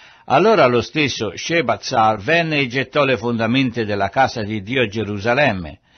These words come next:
Da quel tempo fino ad ora essa è in costruzione, ma non è ancora finita. Or dunque, se così piace al re, si faccia delle ricerche nella casa dei tesori del re di Babilonia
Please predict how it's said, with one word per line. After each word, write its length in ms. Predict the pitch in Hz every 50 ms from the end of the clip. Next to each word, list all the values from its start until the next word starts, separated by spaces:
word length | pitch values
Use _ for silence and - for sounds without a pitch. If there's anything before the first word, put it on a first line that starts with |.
| _ _ _ _
Da 140 | - 104 98
quel 220 | - 120 110 98
tempo 440 | - - 139 135 127 117 92 - 98
fino 260 | 87 - 113 120 147
ad 100 | 156 131
ora 360 | 131 135 131 131 127 123 - -
essa 360 | - 151 147 - - 127 123
è 20 |
in 160 | 123 131 120
costruzione, 800 | 113 - 123 107 - - 131 135 - - - 175 185 175 165 156
ma 180 | 147 139 135 131
non 280 | 127 127 123 120 120 120
è 40 |
ancora 520 | 113 110 104 104 - 117 113 107 101 95 90
finita. 580 | - 104 110 117 120 104 - - 78 82 - _ _ _ _ _ - _ _ _ - _ _ _
Or 220 | - 143 156 151 131
dunque, 420 | 135 160 170 175 - - - 123
se 180 | 110 - 113 101
così 380 | - 113 101 - - 107 -
piace 420 | - - 127 117 101 98 - - 117
al 140 | 117 120
re, 260 | 120 147 180 175 131 - _ - - - - _
si 200 | - - - 139
faccia 400 | - - 135 123 110 - - 120
delle 280 | 107 110 107 104 110 107
ricerche 600 | 107 113 113 - - 151 151 139 123 - 127 110
nella 280 | 104 101 98 101 95
casa 380 | - - 131 131 123 117 - 113
dei 180 | 101 104 104
tesori 600 | 92 - 107 98 90 104 127 135 131 123 107 107 98
del 200 | 92 104 104 95
re 200 | 101 117 117 107
di 160 | 90 104 98
Babilonia 760 | 92 101 101 104 120 120 120 135 143 143 139 131 117 113